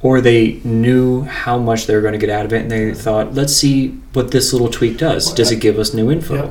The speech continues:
Speaker 2: Like, I believe, um, I think it was Chris Duffin,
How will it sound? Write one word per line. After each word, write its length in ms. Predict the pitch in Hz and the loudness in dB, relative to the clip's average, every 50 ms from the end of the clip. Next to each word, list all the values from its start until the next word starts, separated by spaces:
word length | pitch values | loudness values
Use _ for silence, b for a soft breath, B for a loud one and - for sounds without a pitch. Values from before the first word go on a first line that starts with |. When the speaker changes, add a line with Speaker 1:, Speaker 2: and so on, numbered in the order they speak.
| - - - | -10 -10 -8
Speaker 2:
Like, 160 | 147 147 147 | -4 -2 0
I 80 | 156 156 | 0 0
believe, 380 | 143 143 151 160 165 165 - - | 0 0 0 2 2 0 0 2
um, 380 | 117 113 110 101 98 98 101 101 - - - - - - - - - - - - - - - - - - - - - - - | 2 2 2 0 -2 -4 -6 -6 -8 -8 -10 -10 -10 -8 -6 -6 -6 -6 -6 -8 -10 -10 -8 -8 -6 -6 -6 -6 -6 -6 -4
I 60 | - - | -4 -4
think 180 | - - - | -4 -4 -4
it 40 | 151 | -2
was 140 | 139 - - | -2 -2 0
Chris 480 | - - - - 151 143 147 - - - - | 0 0 0 0 0 0 0 0 -2 -2 -4
Duffin, 880 | - 123 120 113 113 - 120 117 117 117 117 117 120 120 120 120 120 | -4 -4 -6 -6 -6 -6 -6 -4 -4 -4 -4 -4 -4 -4 -4 -4 -4